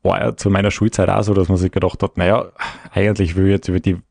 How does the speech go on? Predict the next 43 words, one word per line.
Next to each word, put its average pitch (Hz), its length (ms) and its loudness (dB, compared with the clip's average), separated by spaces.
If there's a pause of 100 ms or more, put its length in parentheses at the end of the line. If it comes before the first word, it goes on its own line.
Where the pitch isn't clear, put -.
Baum 98 240 -2
was 117 160 0
lernen 107 300 4
und 95 220 0
was - 120 -12
interessieren 101 420 0
mich 110 100 4
die 101 100 -4
kleinen 90 200 0
Pflanzerl 110 460 0
da 117 80 4
am, 107 180 0 (540)
am 120 140 -2
Boden 117 220 2
unten. 139 260 2 (420)
Ähm, 107 480 0
und 113 220 -2
je 107 100 2
mehr, 85 200 0
dass - 160 0
du 117 80 2
dich - 20 4
aber 113 100 4
mit 113 120 4
dem 101 60 2
Wald 95 200 0
beschäftigst, 113 560 -2
umso 110 260 0
mehr 95 280 2
merkst 98 340 0
du 110 40 2
einfach, 110 340 -2 (480)
dass 107 160 -2
das - 380 -4 (380)
ganz 113 520 -6 (200)
wichtig 117 460 0
ist, 127 240 0
die 101 80 0
Grundlage 101 480 2
vom 87 160 0
Baum. 80 280 -4 (240)
Also, 92 180 -2
äh, 95 80 0